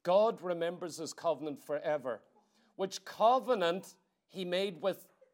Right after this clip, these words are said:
Abraham, his oath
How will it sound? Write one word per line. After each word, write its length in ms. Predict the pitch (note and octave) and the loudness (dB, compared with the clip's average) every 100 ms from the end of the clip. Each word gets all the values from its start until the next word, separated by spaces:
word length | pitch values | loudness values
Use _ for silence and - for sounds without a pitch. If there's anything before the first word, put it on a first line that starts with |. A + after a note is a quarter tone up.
| - | -2
Abraham, 840 | G#3 A#3 F#3+ A#3+ F#3 F3 C#3 A2+ - _ _ _ _ _ _ _ _ | 0 0 4 4 6 2 2 -4 -16 _ _ _ _ _ _ _ _
his 360 | - G#3+ - - A#3 | -4 -4 -4 -4 6
oath 520 | A3+ B3+ - - | 8 8 4 -8